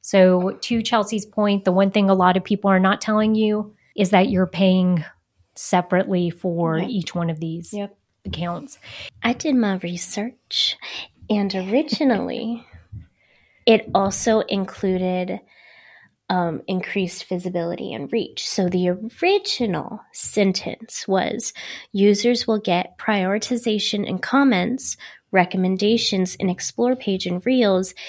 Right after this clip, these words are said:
Speaker 2: exclusive stickers, direct access to customer service, res-," blah, blah, blah.
Speaker 1: Right.
Speaker 2: So this did not go well for them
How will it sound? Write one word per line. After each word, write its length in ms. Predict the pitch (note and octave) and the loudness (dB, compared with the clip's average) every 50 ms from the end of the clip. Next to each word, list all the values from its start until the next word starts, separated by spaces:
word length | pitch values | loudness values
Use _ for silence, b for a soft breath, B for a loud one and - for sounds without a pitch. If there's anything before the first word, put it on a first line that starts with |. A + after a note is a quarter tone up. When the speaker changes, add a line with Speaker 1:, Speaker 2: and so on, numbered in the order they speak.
| B B B B _ - | B B B B _ -4
Speaker 2:
exclusive 680 | A3+ A3+ - - - - G#3+ G3+ G3 - - G3 F#3+ | -4 -4 -4 -6 -4 0 2 2 2 2 0 -4 -4
stickers, 540 | - - - F#3 F3 F3 F3+ F3 F3 F3 F3 | -2 -2 -2 -2 -2 0 -2 -2 -2 -2 -2
direct 320 | - F#3 E3 E3 E3+ - F3 | -2 0 0 -2 -2 -4 -6
access 460 | F3+ D#3+ - - - F#3+ F3+ - - | -6 -6 -6 -6 -6 -6 -4 -6 -6
to 80 | - F3+ | -6 -8
customer 420 | - - E3+ E3+ - - F3+ F3 | -6 -4 -4 -2 -2 -4 -4 -4
service, 380 | - - F3 E3+ E3+ - - - | -4 -4 -4 -4 -4 -8 -8 -8
res-," 180 | E3+ F3+ - - _ _ _ - | -10 -12 -12 -16 _ _ _ -14
blah, 360 | G3+ - - G#3 G3+ F#3+ F3 | -12 -10 -8 -4 -2 -2 0
blah, 120 | - D#3 | 0 -2
blah. 140 | - - - B B B B B B B B B B B | -6 -6 -10 B B B B B B B B B B B
Speaker 1:
Right. 320 | G3+ F#3+ F3+ F#3 F#3+ A3 B3 - _ _ - | -10 -10 -8 -8 -8 -10 -10 -14 _ _ -4
Speaker 2:
So 680 | - - - - - G#3 F#3 D#3+ D3 C3 - - B B B B B B B B B B B B | -2 -2 0 2 2 2 2 2 2 0 -4 -6 B B B B B B B B B B B B
this 300 | F#3+ G#3+ E4+ F#4 - - - | 4 6 6 6 4 0 -2
did 160 | D#3 C#3+ D3+ | -2 -2 0
not 500 | D#3 D#3 D#3 D#3+ D#3 D3+ D3+ - - - _ - - - | 0 2 2 2 2 2 0 -2 -6 -12 _ -20 -20 -6
go 220 | - E3 D#3 D3+ C#3+ | -4 -2 -2 0 -2
well 320 | C#3+ C#3+ C#3+ C#3 C#3+ C#3 - | -2 -2 -2 -2 -4 -4 -8
for 200 | - - - - | -10 -8 -8 -8
them 400 | - - A2+ A#2 - G3+ G#3 - | -8 -10 -12 -10 -10 -10 -10 -12